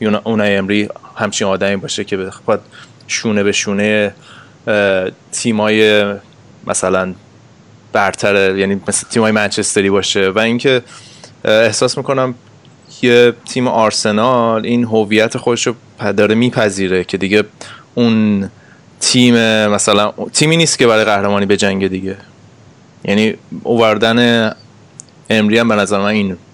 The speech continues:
برای من، من این پیامو گرفتم ازش. اه،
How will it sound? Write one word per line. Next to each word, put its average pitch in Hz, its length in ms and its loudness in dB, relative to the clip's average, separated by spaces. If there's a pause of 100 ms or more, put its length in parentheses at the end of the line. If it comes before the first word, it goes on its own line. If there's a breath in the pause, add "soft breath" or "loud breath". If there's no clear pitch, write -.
(100)
برای 110 260 0
من، 127 140 2
من 143 180 2
این 131 160 2
پیامو 92 420 -2
گرفتم 90 400 -6
ازش. - 360 -14 (720 soft breath)
اه، 101 640 2